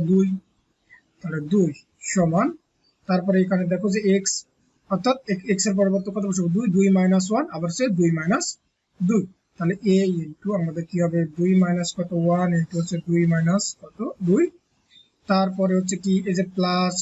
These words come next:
এখানে কি হবে? b প্লাস দুই মাইনাস দুই। তাহলে b into দুই মাইনাস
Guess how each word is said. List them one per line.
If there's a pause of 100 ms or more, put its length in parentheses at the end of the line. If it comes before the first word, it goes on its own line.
(120)
এখানে
কি
হবে?
b (200)
প্লাস (160)
দুই
মাইনাস (100)
দুই। (540)
তাহলে (240)
b (300)
into (360)
দুই
মাইনাস